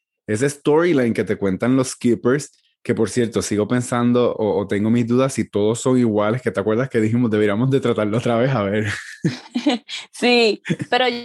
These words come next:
Speaker 2: yo pienso, ¿verdad? Esa es, por decirlo así, esa es la magia de Disney, que cada vez que vas, vas a tener una experiencia nueva y una experiencia diferente, aunque es el mismo parque, siempre, siempre, siempre es como que diferente, specialized.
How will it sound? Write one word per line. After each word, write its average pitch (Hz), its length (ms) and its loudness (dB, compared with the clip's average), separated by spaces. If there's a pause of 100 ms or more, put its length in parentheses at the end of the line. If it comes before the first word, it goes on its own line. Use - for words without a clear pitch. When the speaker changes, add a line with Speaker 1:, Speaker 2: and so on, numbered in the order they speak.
(160)
Speaker 2:
yo 247 120 -2
pienso, 294 240 0
¿verdad? 277 260 0
Esa 277 300 -4
es, 294 140 -8
por 285 100 -6
decirlo 240 260 -8
así, 311 140 0
esa 294 180 0
es 294 60 2
la 269 140 2
magia 240 320 0
de 214 120 -4
Disney, 208 480 -6
que 190 120 -2
cada 196 240 4
vez 240 180 0
que 247 120 -4
vas, 254 340 0 (100)
vas 208 140 -10
a 214 60 -6
tener 220 120 -8
una 220 80 -4
experiencia 214 420 -2
nueva 190 460 -2 (100)
y 190 120 -8
una 185 140 -4
experiencia 214 360 0
diferente, 214 520 0
aunque 190 380 0
es 208 100 0 (420)
el 226 100 -4
mismo 254 240 2
parque, 294 440 0 (360)
siempre, 262 600 -4
siempre, 254 320 -6
siempre 247 460 2
es 214 100 -4
como 226 260 -2
que 196 320 0 (600)
diferente, 196 800 0
specialized. 190 800 -2